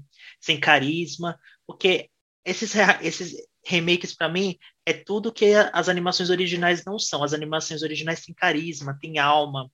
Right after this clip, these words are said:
Você, tipo, eu chorei com Mulan, eu chorei com Rei Leão, eu chorei com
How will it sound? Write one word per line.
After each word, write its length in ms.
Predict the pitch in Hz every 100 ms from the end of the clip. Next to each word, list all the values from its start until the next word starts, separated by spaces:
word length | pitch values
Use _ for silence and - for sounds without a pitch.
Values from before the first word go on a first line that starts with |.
| _ - _ _
Você, 160 | 127
tipo, 200 | 151 - 165
eu 80 |
chorei 380 | 170 226 226 190
com 160 | 214 208
Mulan, 520 | 180 156 151 170 175
eu 80 | 156
chorei 340 | - 170 180 -
com 80 |
Rei 120 | 175 175
Leão, 580 | 156 143 156 165 151 143 - - _
eu 60 | -
chorei 320 | - 175
com 60 | 180